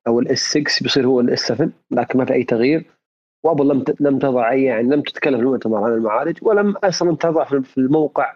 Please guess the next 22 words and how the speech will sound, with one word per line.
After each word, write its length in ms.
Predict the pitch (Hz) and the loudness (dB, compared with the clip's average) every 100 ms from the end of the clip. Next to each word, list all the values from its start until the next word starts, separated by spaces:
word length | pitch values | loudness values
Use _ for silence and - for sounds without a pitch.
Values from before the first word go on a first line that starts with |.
| _ | _
أي 240 | 147 151 147 | 0 2 2
معلومات 540 | 135 127 139 143 131 | 2 2 2 2 0
لو 80 | 139 | -2
بسيطة 420 | 131 131 139 127 | 0 0 -2 0
عن 120 | 110 | -2
هذا 180 | 113 110 | -2 -2
الشيء. 260 | 98 - - _ _ _ _ - | -4 -8 -14 _ _ _ _ -2
وهذا 160 | 151 147 | 2 2
يدل 360 | 135 160 151 - - | 2 2 0 -4 -6
يعني 240 | 117 110 | -4 -2
دلالة 340 | 120 131 143 123 | 0 0 0 -2
قاطعة 540 | 117 127 127 127 131 135 | -2 -2 0 -2 -2 -2
إنه، 280 | 131 135 135 _ _ _ _ | 0 0 -2 _ _ _ _
إنه 120 | 123 117 | -18 -10
هذا 180 | 139 | -8
اللي 160 | 127 120 | -8 -6
احنا 200 | - 131 | 0 0
نشوفه 540 | 123 156 143 143 165 151 _ _ _ _ _ _ _ _ - | 2 0 0 0 -2 -6 _ _ _ _ _ _ _ _ -2
هي 120 | 127 | 0
ساعة 320 | - 135 107 | 0 -2 -2
تسكيتية، 680 | - - - 117 107 95 - _ _ _ - | -6 -6 -4 -2 -2 -2 -6 _ _ _ -12
تسليكية. 640 | 120 131 120 - - - | -6 -2 -2 -2 -6 -8